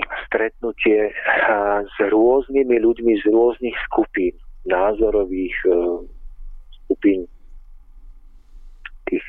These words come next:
rôznych duchovných prúdov, možno, že aj ľudí, ktorí, mm, vnímajú spoločenský život, spoločenský vývoj, že by sme ich radi pozvali na niečo ako spoločnú konferenciu alebo spoločné stretnutie,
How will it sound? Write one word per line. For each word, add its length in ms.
rôznych 480
duchovných 640
prúdov, 480
možno, 240
že 240
aj 0
ľudí, 320
ktorí, 480
mm, 320
vnímajú 340
spoločenský 800
život, 320
spoločenský 720
vývoj, 400
že 80
by 160
sme 240
ich 80
radi 320
pozvali 720
na 160
niečo 400
ako 240
spoločnú 480
konferenciu 880
alebo 320
spoločné 560
stretnutie, 800